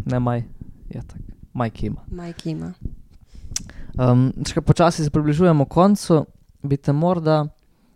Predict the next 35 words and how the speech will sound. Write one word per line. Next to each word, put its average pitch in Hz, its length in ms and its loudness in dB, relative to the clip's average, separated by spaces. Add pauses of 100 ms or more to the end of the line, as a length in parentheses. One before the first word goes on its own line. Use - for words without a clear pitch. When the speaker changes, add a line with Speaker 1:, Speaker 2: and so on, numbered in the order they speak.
(280)
Speaker 1:
vprašal 147 840 0
s-, - 260 -10
še 143 300 -2
za, 135 380 -2 (680)
za 123 200 -6
eno 143 200 -4
stvar, 113 420 -10 (160)
ne. 127 240 -12 (300)
Kot, - 340 -2
ehm, 120 380 -8
kot 131 160 -14
bivša 131 260 -8
članica 123 540 -6 (140)
K - 140 -4
B 123 120 -2
Š-ja 143 440 0 (300)
si - 180 -18
začela 123 260 -14
s 117 120 -16
to 113 280 -2
gledališko 120 500 -6
skupino, 127 680 -2 (380)
ehm, 113 440 -10
zdaj 120 360 -4
nadaljuješ 120 600 -2
to, 113 160 -6 (280)
to 117 200 -10 (400)
pot, 127 340 -2
eh, 123 120 -6 (280)
preko, 127 320 -6
tudi, - 300 -12
tudi 143 240 -6
preko 123 240 -2
svoje 120 260 0
službe, 123 460 -2